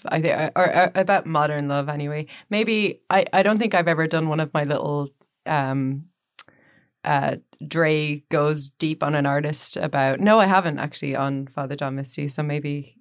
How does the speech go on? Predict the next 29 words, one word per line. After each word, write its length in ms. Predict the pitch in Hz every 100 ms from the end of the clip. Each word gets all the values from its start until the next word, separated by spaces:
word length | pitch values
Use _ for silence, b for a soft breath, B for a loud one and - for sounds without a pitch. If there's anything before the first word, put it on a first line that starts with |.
| -
um, 340 | 139 131 139
I'll 120 | 147 143
do 160 | 143
one 120 | 139 135
of 60 |
those 500 | 131 135 131 - - - _ _ _
at 160 | 139 -
some 280 | 151 139
stage 560 | 135 - 131 131 - -
in 380 | - 135 135 131
the 100 | -
next 260 | 131 131 -
six 200 | 151 -
months. 260 | 139 143 - B B B
Um, 600 | - 151 139 135 135 139 - _ _
but 320 | - 151 139 - _ b b b _ _ _ -
yeah, 240 | - 175
I 80 | 147
mean, 200 | 175 165
I 80 | 165
Love 160 | 202
You, 80 | 170
Honey 180 | 170 151
Bear 140 | 147
was, 120 | 139 143
like, 180 | 139
the 200 | 139 160
album 420 | 139 135 131 139 139
on, 400 | - 139 135 139